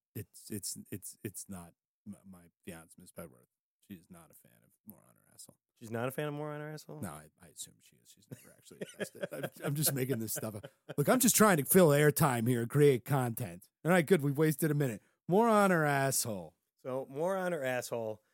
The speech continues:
Speaker 2: Uh, so this week we saw a couple of, I would call them poor artistic choices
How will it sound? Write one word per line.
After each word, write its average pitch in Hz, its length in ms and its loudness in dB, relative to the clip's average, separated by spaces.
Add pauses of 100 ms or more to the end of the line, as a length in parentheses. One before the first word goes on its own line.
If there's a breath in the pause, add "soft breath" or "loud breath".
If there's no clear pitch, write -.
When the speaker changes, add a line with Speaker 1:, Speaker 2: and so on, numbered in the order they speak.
(600)
Speaker 2:
Uh, 127 560 0 (220)
so - 180 -6
this 208 240 -2
week 208 240 -2
we 170 120 -4
saw 131 720 2 (380 loud breath)
a 120 60 -12
couple 156 440 -4
of, 127 540 2 (580)
I 147 80 -4
would 151 180 -8
call 143 320 -10
them 131 420 -2 (920)
poor 233 400 -8
artistic 131 600 -12
choices - 720 -16